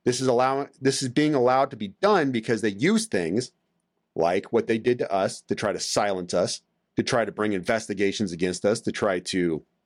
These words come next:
uh, basically stopgap any dissent, anybody who would speak out against this, and cut us off and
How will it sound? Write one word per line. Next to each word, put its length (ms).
uh, 380
basically 500
stopgap 800
any 200
dissent, 720
anybody 420
who 100
would 120
speak 320
out 160
against 340
this, 360
and 120
cut 180
us 140
off 320
and 540